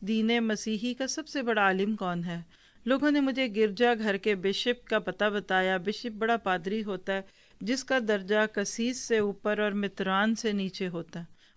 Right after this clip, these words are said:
कुरान में आता है ना, "मिनहुम क़िस्सीसीना", तो क़िस्सिस वही है जैसे priest कह लीजिए आप।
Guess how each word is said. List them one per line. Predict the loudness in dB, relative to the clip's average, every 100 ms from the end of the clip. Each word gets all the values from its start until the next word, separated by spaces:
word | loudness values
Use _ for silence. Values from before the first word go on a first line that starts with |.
| -4
कुरान | 0 2
में | 2 0
आता | -2 -4
है |
ना, | 0
"मिनहुम | 0 2 0 0 0
क़िस्सीसीना", | -2 -2 -4 -4 -2 -2 -2 -4 -8 -14 -20 -20 -8 -4
तो | -2
क़िस्सिस | 0 0 0 -2 2
वही | 4 4
है | 4
जैसे | 2 0
priest | -2 0 0 -2
कह | -8 -8
लीजिए | -6 -8 -10
आप। | -12